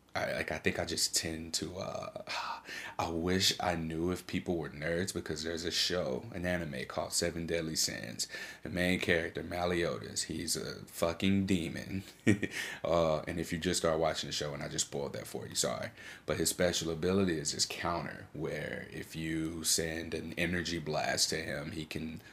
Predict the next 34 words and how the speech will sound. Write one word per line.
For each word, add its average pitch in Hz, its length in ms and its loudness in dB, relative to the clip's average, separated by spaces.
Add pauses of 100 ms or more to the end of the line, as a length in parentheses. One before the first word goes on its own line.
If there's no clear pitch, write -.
full 85 420 2
counter 82 460 0
it, 78 280 -4
and 80 180 -4
it - 200 -6
comes 78 320 -6
back 90 320 0
at 78 140 -2
you 76 320 -8 (260)
amplified, 80 880 0
right? 82 300 0 (480)
So 82 680 4
when 85 200 0
emotions, 85 960 0
this 85 180 0
is 90 100 2
a 87 60 0
character 82 380 0
that 78 120 -4
I 80 100 0
can 80 200 -8
really 80 220 -4
relate 87 340 2
to, 80 80 0
because 73 320 -8
when 76 140 -6
emotions 80 560 0
come 80 260 -4
to - 140 0
me, 76 400 -4 (500)
I 76 260 2
am 76 320 -4
able 78 460 -2
to 78 800 0